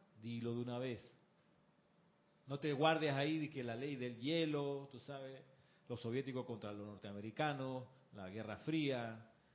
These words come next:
y entonces la, los, los conflictos alrededor, no, no directo. No hagas eso, loco. Algo te cae mal, ve si es necesario decirlo, y si es necesario decirlo, anda y dilo".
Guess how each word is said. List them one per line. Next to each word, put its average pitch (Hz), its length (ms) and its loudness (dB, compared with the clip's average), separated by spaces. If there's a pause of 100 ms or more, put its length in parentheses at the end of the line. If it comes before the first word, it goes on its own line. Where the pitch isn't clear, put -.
y 123 120 -4
entonces 120 400 -2
la, 107 180 -4
los, 117 300 -2
los 120 140 -4
conflictos 135 600 -2 (180)
alrededor, 123 720 -2
no, 135 200 -4
no 139 160 0
directo. 135 380 0
No 147 100 -4
hagas 175 300 -2
eso, 180 240 -2
loco. 85 280 -8 (140)
Algo 135 220 4
te 143 160 0
cae 160 240 4
mal, 185 340 2 (380)
ve 170 260 4
si 196 140 2
es 175 60 6
necesario 165 500 2
decirlo, 170 560 0
y 156 60 -4
si 151 200 -6
es 180 80 -2
necesario 175 340 0
decirlo, 175 380 -2
anda 165 220 -4
y 170 60 -4
dilo". 170 420 -4